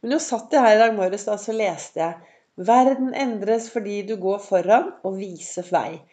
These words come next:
ikke fordi du mener noe.» Og jeg tenker at det å gå foran og vise vei, da tenker jeg, da begynner jeg å tenke på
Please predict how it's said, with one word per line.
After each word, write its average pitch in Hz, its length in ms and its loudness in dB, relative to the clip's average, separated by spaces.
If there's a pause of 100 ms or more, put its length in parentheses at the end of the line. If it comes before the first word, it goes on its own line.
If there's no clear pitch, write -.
(280)
ikke 320 480 -6
fordi 240 360 -2 (540)
du 196 340 -10
mener 160 440 -6
noe.» 156 280 -8 (680)
Og 233 80 0
jeg 269 340 6
tenker 226 400 -2
at 233 260 -2
det 208 160 0
å 220 80 -2
gå 254 140 -2
foran 202 480 -2
og 220 80 -6
vise 226 260 -4
vei, 294 180 2 (800)
da 247 220 2
tenker 240 340 -4
jeg, 214 380 4
da 226 60 -4
begynner 220 240 -2
jeg 214 40 -6
å 214 60 -12
tenke 214 340 -8
på 220 120 2